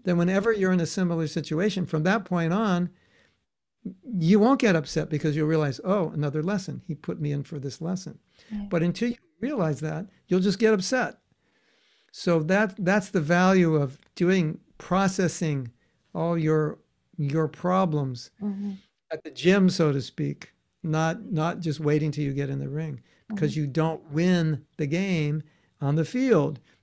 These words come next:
Speaker 1: You
Speaker 2: Mm-hmm.
Speaker 1: win it in practice. And I can't emphasize this enough, because what you said is absolutely true.
Speaker 2: Mm-hmm.
Speaker 1: When you're in the battle, if you don't know how to shoot that <laughs> gun,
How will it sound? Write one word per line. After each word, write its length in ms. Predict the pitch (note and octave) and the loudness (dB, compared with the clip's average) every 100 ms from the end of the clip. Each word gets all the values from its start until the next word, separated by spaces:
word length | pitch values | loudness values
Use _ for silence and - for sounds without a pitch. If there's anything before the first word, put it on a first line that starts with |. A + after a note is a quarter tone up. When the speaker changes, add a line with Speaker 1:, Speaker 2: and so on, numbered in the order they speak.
| - | -2
Speaker 1:
You 140 | E3+ | 2
Speaker 2:
Mm-hmm. 80 | D#3+ | 4
Speaker 1:
win 180 | F#3 G#3+ | 4 6
it 120 | F3 | 4
in 160 | D#3+ C#3+ | 0 -6
practice. 600 | - F3+ G3+ - - - _ _ _ - | -4 -4 -4 -8 -14 -16 _ _ _ -4
And 180 | D3+ F3 | -2 0
I 160 | F3 | 0
can't 280 | G3+ G3+ G3 | 0 0 -2
emphasize 500 | F3 G3 F#3+ E3+ C#3 | -2 -2 -4 -4 -4
this 180 | C#3 A#2+ | -6 -8
enough, 360 | D3+ D3+ F3+ - | -8 -6 -8 -8
because 380 | D#3+ D3 D3+ D#3+ | -8 -4 -6 -4
what 200 | D#3 F#3 | -4 0
you 140 | F#3+ | 0
said 240 | F#3 A3 | 0 0
is 100 | F3+ | 0
absolutely 420 | D#3+ D#3+ E3+ D#3 C#3+ | -2 -4 -6 -8 -6
true. 280 | G3 E3+ - _ G#3+ | -6 -6 -8 _ -8
Speaker 2:
Mm-hmm. 200 | G3 D3+ | -4 2
Speaker 1:
When 240 | F3 F#3+ | 4 6
you're 160 | F#3 F3 | 6 6
in 80 | E3+ | 2
the 80 | D#3+ | 2
battle, 540 | E3+ G3+ E3 D3 D3 - - | 2 4 4 2 -2 -4 2
if 120 | F#3+ | 4
you 140 | F3+ | 6
don't 160 | A3+ G#3 | 6 6
know 80 | F#3 | 6
how 100 | F3+ | 6
to 100 | D#3 | 2
shoot 240 | - F3 | 0 0
that 240 | D#3 B2+ - | 2 0 -2
<laughs> 160 | - | 0
gun, 320 | F#3 D3+ D3 | 2 2 0